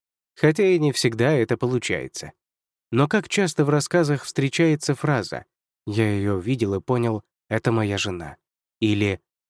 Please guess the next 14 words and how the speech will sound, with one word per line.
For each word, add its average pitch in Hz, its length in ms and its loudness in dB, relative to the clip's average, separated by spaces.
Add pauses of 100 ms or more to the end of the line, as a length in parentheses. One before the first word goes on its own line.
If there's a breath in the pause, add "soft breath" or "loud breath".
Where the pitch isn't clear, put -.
"Я 156 220 4
его 131 220 2
встретила 147 460 0
и 110 100 2
поняла, 101 500 -2 (160)
это 147 240 2
мой 123 180 2
муж". 92 360 -8 (720)
Мужчины, 147 520 2
как 165 220 0
ни 151 100 2
странно, 160 440 2
чаще 143 360 0
узнают, 104 640 -2